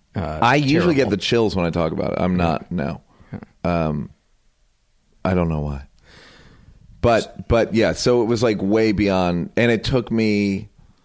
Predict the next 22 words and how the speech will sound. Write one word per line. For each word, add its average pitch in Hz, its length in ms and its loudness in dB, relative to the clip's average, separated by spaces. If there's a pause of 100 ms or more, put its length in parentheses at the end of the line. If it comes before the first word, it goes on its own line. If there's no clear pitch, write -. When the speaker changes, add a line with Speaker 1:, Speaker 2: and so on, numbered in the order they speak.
(1800)
Speaker 2:
I 123 140 2
got, 131 280 0
like, 113 220 2
a - 80 -4
half 113 340 0
a 107 80 -2
percent 98 540 -2
better 78 320 0
every 76 180 0
day. - 260 -4 (1400)
Um, 80 480 0
Speaker 1:
Over 101 160 -2
the 87 100 -2
course 92 300 -2
of, 95 200 -6
what'd 92 180 -4
you 90 80 -6
say, 92 220 -6
five 90 260 -4
months? 104 320 -6 (160)
Speaker 2:
Yeah. 76 260 0 (960)
Um, 82 600 0